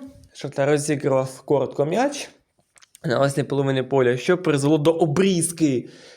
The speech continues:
Якщо не помиляюсь, то саме Муїнган вийшов один на один, але не забив.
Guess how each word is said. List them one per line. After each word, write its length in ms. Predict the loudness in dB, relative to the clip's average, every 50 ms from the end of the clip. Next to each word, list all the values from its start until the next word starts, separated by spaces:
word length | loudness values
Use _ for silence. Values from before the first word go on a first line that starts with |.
| -8
Якщо 220 | -8 -4 -2 0 0
не 80 | 0
помиляюсь, 300 | 0 0 0 0 0 0
то 100 | -2 -6
саме 200 | -6 -6 -4 -2
Муїнган 680 | -2 -2 0 0 0 0 0 0 0 0 0 -2 -4 -4
вийшов 360 | -4 -4 -4 -4 -4 -4 -2
один 260 | -2 -2 -2 -2 0
на 80 | 0 0
один, 260 | 2 2 2 0 0 -2 -6
але 260 | -4 -2 0 0 2
не 280 | 2 0 0 0 0 0
забив. 580 | 0 0 -2 -2 -2 0 0 0 0 -2 -6